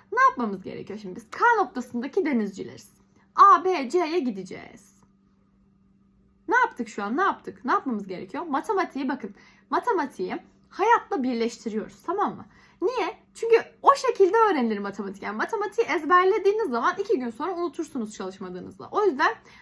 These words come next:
ne yapıyoruz? Mantığımıza oturtturuyoruz. Şimdi biz K noktasındayız. Ben dedim ki, ben dedim çocuklar o kadar yüzemem. Ben gideceğim B noktasında, e,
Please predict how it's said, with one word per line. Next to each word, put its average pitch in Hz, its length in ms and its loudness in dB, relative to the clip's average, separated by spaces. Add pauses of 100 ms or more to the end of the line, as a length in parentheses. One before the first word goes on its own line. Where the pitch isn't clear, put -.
(100)
ne 320 60 0
yapıyoruz? 302 380 0
Mantığımıza 220 480 -2
oturtturuyoruz. - 640 -14 (880)
Şimdi 330 320 0
biz 359 160 -4
K 349 180 0
noktasındayız. 196 680 -6 (640)
Ben 339 240 6
dedim 294 260 -4
ki, - 260 -8
ben 269 400 2
dedim 214 240 -2
çocuklar 226 460 -2
o 277 80 -8
kadar 233 240 0
yüzemem. 214 580 -4
Ben 294 420 2
gideceğim 254 520 -2
B 240 200 0
noktasında, 196 680 0 (260)
e, 170 400 -10